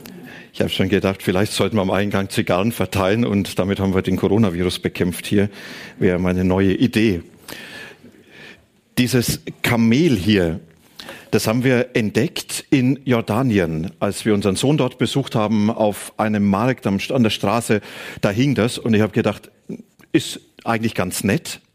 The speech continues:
Das nehmen wir jetzt immer mit im Urlaub und machen Fotos, egal wo, ja, auf dem Motorrad oder beim Skifahren oder, ja, damit so die Reise von diesem Kamel.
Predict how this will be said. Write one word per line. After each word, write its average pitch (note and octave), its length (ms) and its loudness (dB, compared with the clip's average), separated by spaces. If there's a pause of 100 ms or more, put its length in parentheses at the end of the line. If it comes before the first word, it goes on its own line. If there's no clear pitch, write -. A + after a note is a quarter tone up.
(760)
Das - 180 0
nehmen B2 160 2
wir B2 60 4
jetzt - 140 -4
immer D#3+ 180 2
mit A#2+ 200 0
im A#2+ 120 0
Urlaub B2+ 300 0
und A#2 100 4
machen A2 220 0
Fotos, - 480 -4
egal G#2+ 380 -2
wo, C3 300 2
ja, A#2 300 0
auf A2 160 -4
dem G#2 120 0
Motorrad G#2 580 0
oder G#2 200 -2
beim F2+ 200 -2
Skifahren G2 500 0
oder, F#2+ 340 -2 (460)
ja, G2 240 0 (280)
damit F#2+ 280 -2
so G2+ 120 -4
die G2 360 0
Reise F#2 460 -2
von G2 180 -2
diesem G2+ 380 0
Kamel. G2 540 0